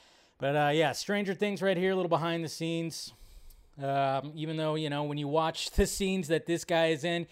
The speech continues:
he is creepy as all hell. And then if you, you know, we won't say any spoilers just for anybody who, uh, has said anything, but my God, my God. And then it was a good morning when, uh, you know,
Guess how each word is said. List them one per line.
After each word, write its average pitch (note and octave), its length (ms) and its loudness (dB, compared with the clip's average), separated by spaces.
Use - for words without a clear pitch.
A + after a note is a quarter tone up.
he C#3 120 -6
is B2+ 120 -6
creepy F3 500 2
as E3 100 6
all E3 200 10
hell. E3 340 6
And C3+ 140 -4
then C#3 140 -2
if B2+ 100 -6
you, C3 140 -4
you C3 160 -4
know, G#2+ 260 -6
we D#3 120 0
won't F#3 180 2
say F#3 120 0
any F3 180 2
spoilers D#3 520 2
just D3 160 -8
for C#3 140 -6
anybody C#3 400 -2
who, C3 200 -2
uh, A#2+ 160 -4
has C#3 180 -4
said D#3 200 0
anything, B2 400 -6
but A2+ 120 -8
my C3 220 -4
God, A2+ 320 -6
my E3 240 2
God. G#2 340 -6
And D#3 120 -2
then G#3 100 2
it G3 60 4
was G#3 220 6
a F#3+ 60 -4
good G#3 120 6
morning A#3+ 380 6
when, A3+ 140 2
uh, G#3+ 360 6
you G#3 120 0
know, G3 340 2